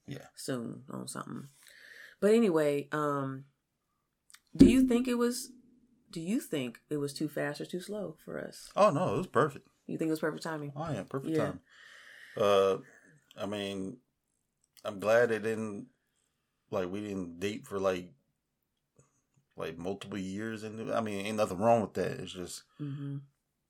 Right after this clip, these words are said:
Speaker 1: I think we was just at, like you said, at that time, it's just like, okay,
Speaker 2: Mm-hmm.
Speaker 1: we, we, we ready. We good to go.
Speaker 2: Yeah, it was, it was that moment. And I think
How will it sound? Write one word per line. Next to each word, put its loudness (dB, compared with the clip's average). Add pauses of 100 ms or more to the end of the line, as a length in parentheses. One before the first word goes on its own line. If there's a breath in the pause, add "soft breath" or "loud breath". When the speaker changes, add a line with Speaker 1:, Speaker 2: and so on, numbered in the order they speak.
(200)
Speaker 1:
I -6
think -4
we -8
was -10
just -10 (100)
at, -2 (160)
like 0
you -10
said, -6
at -8
that -6
time, -8
it's -16
just -18
like, -10
okay, -12 (300)
Speaker 2:
Mm-hmm. -8 (240)
Speaker 1:
we, -6
we, -8
we -6
ready. 0
We -6
good -4
to -12
go. -8 (280)
Speaker 2:
Yeah, -4 (100)
it -2
was, -4
it -4
was -4
that -2
moment. -4
And -10
I -8
think -8